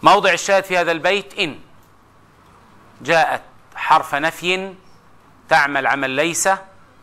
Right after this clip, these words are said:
رفعت اسماً المرء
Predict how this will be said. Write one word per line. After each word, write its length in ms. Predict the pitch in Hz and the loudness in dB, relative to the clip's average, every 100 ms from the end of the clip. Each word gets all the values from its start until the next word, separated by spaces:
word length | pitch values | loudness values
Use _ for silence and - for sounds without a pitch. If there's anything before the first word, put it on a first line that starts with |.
| - - - | -20 -14 2
رفعت 560 | 156 180 160 147 - 180 | 2 4 4 4 0 -8
اسماً 480 | - 156 147 123 92 - - - - - 139 | -8 -6 -6 -8 -14 -20 -20 -20 -20 -6 -2
المرء 720 | 139 147 165 - 170 160 | 0 4 2 2 -6 -8